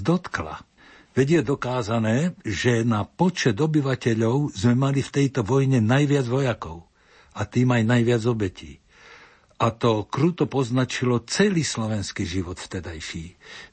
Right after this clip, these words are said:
Veď vari nebolo rodiny, kde by nepadol syn alebo manžel. V roku tisíc deväťsto štrnástom sme nemali toľko spisovateľov ako, povedzme, po druhej svetovej vojne.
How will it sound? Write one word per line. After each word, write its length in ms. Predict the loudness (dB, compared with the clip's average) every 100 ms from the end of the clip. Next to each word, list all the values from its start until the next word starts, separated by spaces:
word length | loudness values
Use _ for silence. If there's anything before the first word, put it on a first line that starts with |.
| _
Veď 120 | 2 4
vari 260 | 4 4
nebolo 360 | 4 4 2 2
rodiny, 480 | 2 0 0 0 -2
kde 140 | -2 -2
by 100 | 0 0
nepadol 400 | -2 -4 -2 -2
syn 400 | -2 0 2 2
alebo 240 | 0 -2 0
manžel. 560 | 4 4 2 -4 -12 -20 -20 -20 -20 -20 -20 -20 _
V 60 | 0
roku 320 | 0 0 -4
tisíc 400 | -2 -4 0 0
deväťsto 400 | 2 0 -2 -4
štrnástom 720 | -6 0 2 2 2 2 2
sme 480 | 4 4 2 2 0
nemali 560 | 2 4 4 2 0 -2
toľko 320 | -2 -2 -4
spisovateľov 1040 | -6 -2 0 2 2 2 0 0 0 -2
ako, 100 | -2 -4 -2
povedzme, 400 | -2 -2 -2 -4
po 160 | -2
druhej 320 | 2 4 4 2
svetovej 560 | -4 -10 -10 -12 -12
vojne. 320 | -12 -12 -16